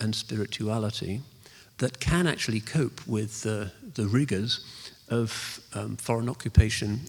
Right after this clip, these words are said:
and the challenge of modernity. It seems to work.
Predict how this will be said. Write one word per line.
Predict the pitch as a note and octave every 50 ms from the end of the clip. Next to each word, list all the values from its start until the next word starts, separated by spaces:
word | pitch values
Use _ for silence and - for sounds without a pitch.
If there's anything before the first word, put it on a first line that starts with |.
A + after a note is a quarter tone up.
| - -
and | A2 G#2+ G#2+ G#2+ G#2 - - - - - - -
the | -
challenge | A#2 - - A#2 G#2+ G#2 G#2 G#2+ A#2 - -
of | - G#2+ G#2 - -
modernity. | A#2 A2 G#2+ A#2 A2+ A#2 A#2+ G2+ - - - - - - - - - - - - - - - - - _ -
It | - -
seems | - - - D3 C3+ C3 A#2 -
to | - B2
work. | A#2 A#2 A#2+ G#2+ F2+ - -